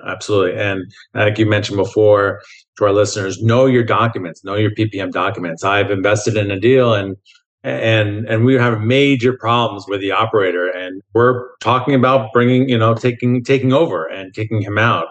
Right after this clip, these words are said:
And I know those documents are hard to understand and they're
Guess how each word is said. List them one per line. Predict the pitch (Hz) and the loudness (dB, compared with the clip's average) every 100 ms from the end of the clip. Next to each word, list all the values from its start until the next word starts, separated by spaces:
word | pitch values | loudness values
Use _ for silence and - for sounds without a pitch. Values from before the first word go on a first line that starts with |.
| 98 | -10
And | 90 87 87 87 _ - _ 101 | -10 -10 -10 -12 _ -20 _ -2
I | |
know | 110 120 | 2 4
those | 127 117 | 4 2
documents | 127 120 120 127 120 | 0 0 2 2 2
are | 110 92 | 0 -2
hard | - 123 131 | 0 0 0
to | 123 | 0
understand | 123 117 104 - 127 135 139 139 139 135 | 0 0 -2 -2 -2 2 2 2 2 0
and | - 104 95 90 | -2 -4 -8 -6
they're | 90 | -6